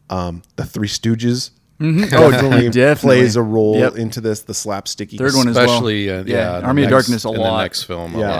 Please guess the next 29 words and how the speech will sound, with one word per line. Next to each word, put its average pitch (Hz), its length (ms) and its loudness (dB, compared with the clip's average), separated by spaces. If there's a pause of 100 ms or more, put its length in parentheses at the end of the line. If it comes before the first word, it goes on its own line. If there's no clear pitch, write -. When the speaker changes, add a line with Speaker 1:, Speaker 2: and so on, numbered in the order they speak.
Speaker 3:
lot, 78 180 -12
yeah. 76 240 -14 (480)
Speaker 1:
So, 131 460 4
but 127 180 0
we 170 140 0
get 214 240 -6
glimpses 120 560 -4
of 95 100 -8
that. 90 300 -12
It - 80 -16
starts - 280 -6
out 359 200 -4 (120)
as 156 200 0
more 190 200 2
of 202 80 -2
a 180 40 0
serious 196 420 -2
horror 254 280 -2
film, 101 280 -2
though. 104 320 -2
Uh, 117 220 -2
the 135 200 -8
evil 175 180 -2
comes 175 360 -2
and 139 160 -6
it 139 80 -6
takes - 240 -4
Linda 147 240 2
away. 110 440 0